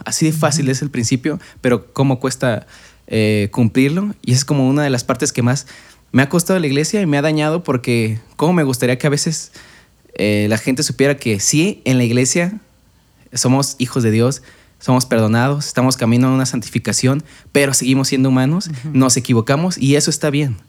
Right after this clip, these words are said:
Speaker 2: Ujú.
Speaker 1: Pero la gente no entiende eso, eh, de que te vas a equivocar y está bien, solamente si me equivoco, me gustaría que me, que me lo notificaras, que me hicieras saber que me equivoqué, si te dañé, házmelo saber.
Speaker 2: Ujú.
Speaker 1: Entonces, como eso no lo he visto en la iglesia y como que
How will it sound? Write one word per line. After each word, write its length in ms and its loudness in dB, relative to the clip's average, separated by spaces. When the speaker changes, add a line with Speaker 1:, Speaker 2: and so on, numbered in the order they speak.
Speaker 2:
Ujú. 220 -10
Speaker 1:
Pero 140 4
la 80 2
gente 360 0
no 80 0
entiende 360 0
eso, 220 -6
eh, 400 2
de 100 2
que 80 0
te 120 2
vas 120 2
a 40 -2
equivocar 440 0
y 80 -4
está 200 0
bien, 140 2
solamente 600 0
si 160 0
me 100 4
equivoco, 540 0
me 100 2
gustaría 380 0
que 80 -6
me, 440 -2
que 100 0
me 100 4
lo 80 2
notificaras, 560 0
que 100 -4
me 60 2
hicieras 280 0
saber 240 0
que 120 -2
me 80 2
equivoqué, 340 -2
si 140 -4
te 100 -2
dañé, 300 2
házmelo 360 2
saber. 340 -2
Speaker 2:
Ujú. 120 -6
Speaker 1:
Entonces, 380 0
como 480 0
eso 240 0
no 100 2
lo 80 2
he 60 2
visto 280 -2
en 40 0
la 60 2
iglesia 400 0
y 80 0
como 240 0
que 400 0